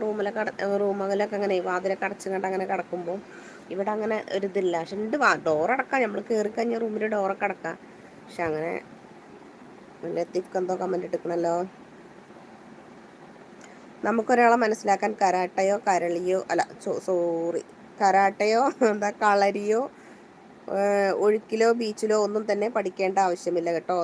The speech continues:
നമ്മുടെ സ്വന്തം മനസ്സൊന്ന് നന്നാക്കി ചിന്തിച്ചാൽ മാത്രം മതി, എല്ലാവരും ശരിയാവും. അത് ഉറപ്പല്ല, അത് ശരിയാണ് കേട്ടോ. നമുക്കൊരാളെ മനസ്സിലാക്കാൻ അങ്ങനെ നിങ്ങൾ പറഞ്ഞ പോലെയൊന്നും വേണ്ട.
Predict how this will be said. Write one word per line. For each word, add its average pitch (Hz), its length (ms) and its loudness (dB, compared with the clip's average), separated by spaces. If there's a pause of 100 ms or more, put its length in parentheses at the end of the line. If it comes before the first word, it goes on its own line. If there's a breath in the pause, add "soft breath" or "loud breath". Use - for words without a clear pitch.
നമ്മുടെ 180 280 -4
സ്വന്തം 190 320 -4
മനസ്സൊന്ന് 185 440 -4
നന്നാക്കി 180 460 -4
ചിന്തിച്ചാൽ 180 380 -4 (120)
മാത്രം 175 380 -4
മതി, 170 180 -4 (100)
എല്ലാവരും 170 440 -2 (100)
ശരിയാവും. 165 480 -2 (160)
അത് 180 140 -6
ഉറപ്പല്ല, - 380 -4
അത് 320 120 -6
ശരിയാണ് 160 360 0
കേട്ടോ. 170 160 0 (720 loud breath)
നമുക്കൊരാളെ 214 460 0
മനസ്സിലാക്കാൻ 185 480 -2 (100)
അങ്ങനെ 175 220 -2 (580)
നിങ്ങൾ 190 180 0 (140)
പറഞ്ഞ 170 260 0
പോലെയൊന്നും 170 400 0
വേണ്ട. 165 200 -4